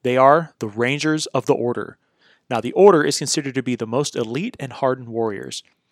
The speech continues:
They are the ones that guard the most precious areas and items, such as the capital of Polis.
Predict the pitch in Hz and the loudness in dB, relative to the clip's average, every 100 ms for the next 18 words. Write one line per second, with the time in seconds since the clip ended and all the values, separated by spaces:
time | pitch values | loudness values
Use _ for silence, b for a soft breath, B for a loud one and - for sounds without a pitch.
0 | b b - 113 151 156 143 139 147 - | b b -6 -2 0 0 0 0 -2 -4
1 | 110 - 120 127 139 117 110 110 - 139 | -6 0 2 4 2 -2 -10 -12 -4 -2
2 | - 156 156 147 120 113 - 127 139 135 | -2 -4 0 0 0 -4 -6 -2 2 2
3 | 110 - - - 170 147 127 107 117 135 | 0 -10 -12 -6 -4 -2 -2 -4 -2 0
4 | 117 113 101 104 - 143 117 - - | 0 -2 -6 -10 0 0 0 -4 -12